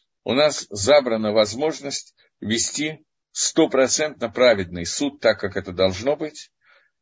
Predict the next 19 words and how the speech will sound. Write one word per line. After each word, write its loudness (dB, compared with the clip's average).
И -6
поэтому 2
наказаний 2
сегодня -2
не -4
только 0
смертной -4
казни, 0
но -4
и -4
многих -6
других -4
мы -2
не -2
можем -4
сделать. -12
Э, 4
следующий 2
вопрос. 0